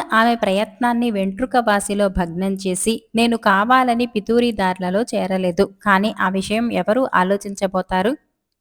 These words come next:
నాకు చావు రాసిపెట్టే ఉంది, కానీ నీవు చావవలసిన గతేమిటి? నీ తండ్రి అధికారి, హాన్ రాజకుమారుడు, అతని అనుచరులు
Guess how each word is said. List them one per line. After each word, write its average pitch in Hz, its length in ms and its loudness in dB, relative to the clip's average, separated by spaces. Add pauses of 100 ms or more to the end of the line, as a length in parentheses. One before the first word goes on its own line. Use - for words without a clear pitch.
నాకు 208 300 2
చావు 196 360 0
రాసిపెట్టే 214 640 -4
ఉంది, 185 440 -4 (180)
కానీ 185 360 0
నీవు 214 260 0
చావవలసిన 196 800 0
గతేమిటి? 190 680 -4 (220)
నీ 214 240 0
తండ్రి 185 640 -2
అధికారి, 196 540 0 (420)
హాన్ 247 300 4 (140)
రాజకుమారుడు, 185 840 0 (280)
అతని 208 280 0
అనుచరులు 190 640 0